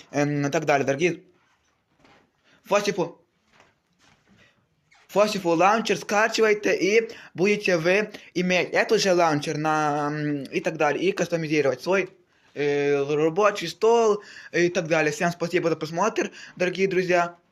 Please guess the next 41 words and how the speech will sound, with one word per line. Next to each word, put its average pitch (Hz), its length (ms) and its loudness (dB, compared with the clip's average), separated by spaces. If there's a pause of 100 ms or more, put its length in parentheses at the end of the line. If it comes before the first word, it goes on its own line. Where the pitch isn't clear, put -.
(800)
Вы 185 160 0
ставьте 170 480 0
лайки, 180 480 -2
думайте, 156 380 -2
ну 143 60 -8
что 170 160 -6
по 185 80 -2
этого 165 260 -2
по-, 160 200 -8
повода, 170 560 -2 (220)
э, 147 200 0
кастомизации 170 800 -2 (160)
и 165 80 -4
так 165 200 -2
далее. 147 240 0
Но 165 380 0 (260)
и 165 60 -4
на, 165 260 2
на, 156 260 -4
и 160 80 -2
на, 160 120 -4
и 160 160 -2
на, 156 340 -2
на, 147 260 -2
на, 135 300 -6 (260)
настрой-, 151 500 -4
на, 156 380 -4
можете 160 440 -4
в 147 40 -10
настройках 180 460 -6
зайти, 160 560 -2 (260)
можете 160 380 0
что-то 151 200 -4
проверить 175 540 0
и 170 60 0
так 151 160 -2
далее. 143 240 0
Делать 170 280 -2
можете, 160 440 -4 (200)
хотите 170 300 -8
цвета, 165 480 -2